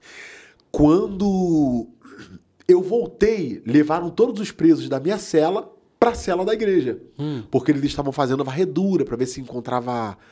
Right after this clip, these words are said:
Speaker 1: droga, essas coisas, dentro do,
Speaker 2: Sim.
Speaker 1: do, da,
Speaker 2: Sim.
Speaker 1: da, do pri-, da prisão.
Speaker 2: Uhum.
Speaker 1: Quando eu saí, depois de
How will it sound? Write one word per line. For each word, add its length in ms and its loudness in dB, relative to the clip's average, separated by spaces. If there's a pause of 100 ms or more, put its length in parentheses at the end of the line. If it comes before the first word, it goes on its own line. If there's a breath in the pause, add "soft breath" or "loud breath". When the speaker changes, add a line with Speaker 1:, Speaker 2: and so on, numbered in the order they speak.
(180 soft breath)
Speaker 1:
droga, 440 2
essas 340 -8
coisas, 340 4
dentro 380 -4
do, 680 -4
Speaker 2:
Sim. 300 -10 (160)
Speaker 1:
do, 520 -2
da, 140 -4
Speaker 2:
Sim. 120 -6
Speaker 1:
da, 200 -2
do 140 -4
pri-, 220 -6
da 140 -2
prisão. 460 -4 (200)
Speaker 2:
Uhum. 360 -10 (460)
Speaker 1:
Quando 920 0
eu 180 4
saí, 380 -2
depois 400 -2
de 280 -8